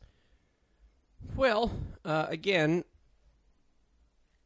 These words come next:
the more context, the merrier. So we don't know where this person lives, but, uh, June to August, certainly, you know, hot summer nights. Uh, this person could either live in, uh, the, the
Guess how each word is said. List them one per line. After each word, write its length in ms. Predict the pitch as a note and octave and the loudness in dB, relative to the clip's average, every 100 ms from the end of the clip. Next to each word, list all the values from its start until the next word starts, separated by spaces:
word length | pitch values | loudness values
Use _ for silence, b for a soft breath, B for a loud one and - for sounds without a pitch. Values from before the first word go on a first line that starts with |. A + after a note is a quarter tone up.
| _ _ - - | _ _ -20 -18
the 160 | C3+ C#3+ | -4 0
more 240 | D#3+ G#3+ | 2 2
context, 680 | G#3 F#3 F#3 F3 F3 E3+ - | 2 2 2 2 0 0 -2
the 60 | |
merrier. 680 | B2 C3+ D3+ B2 G#2+ G#2 A#2 - - - | -2 2 4 4 0 -4 -8 -14 -20 -14
So 160 | - | -8
we 120 | B2+ D3+ | -4 -2
don't 160 | D3 | -2
know 160 | C3 C3+ | -2 -4
where 300 | B2 C3 B2+ | -4 -6 -6
this 160 | B2 | -8
person 360 | - B2+ A#2 A2+ | -12 -14 -12 -10
lives, 300 | A#2 G#2+ A2 | -10 -12 -16
but, 300 | G#2+ A2 G#2 _ _ B2+ | -16 -16 -16 _ _ -16
uh, 180 | A#2 | -14
June 200 | A2 B2+ | -14 -14
to 100 | B2 | -10
August, 300 | G#2+ A2 A2+ | -10 -10 -10
certainly, 400 | B2 G#2+ A2+ G#2+ - - - - - - _ - | -12 -8 -8 -8 -10 -18 -20 -20 -20 -20 _ -10
you 120 | B2+ | -10
know, 60 | |
hot 300 | - - - | -8 -8 -8
summer 240 | - A2+ G#2 | -8 -10 -10
nights. 420 | G2+ G2+ - - - - - - - - _ _ _ _ | -12 -12 -16 -20 -20 -20 -20 -20 -20 -20 _ _ _ _
Uh, 240 | A2+ G2+ G2+ | -14 -12 -10
this 160 | G#2+ | -12
person 320 | - A2+ - B2+ | -8 -10 -10 -14
could 80 | |
either 240 | G2+ G2+ G#2 | -12 -12 -12
live 420 | G2+ G2+ G2 F#2+ | -12 -12 -14 -18
in, 400 | - G2 G2 F#2+ - _ _ | -16 -14 -14 -16 -18 _ _
uh, 320 | G2+ F#2+ F#2+ F#2+ - | -12 -12 -12 -14 -16
the, 300 | G#2+ G2+ F#2+ _ | -14 -14 -16 _
the 300 | A2 G2+ | -16 -14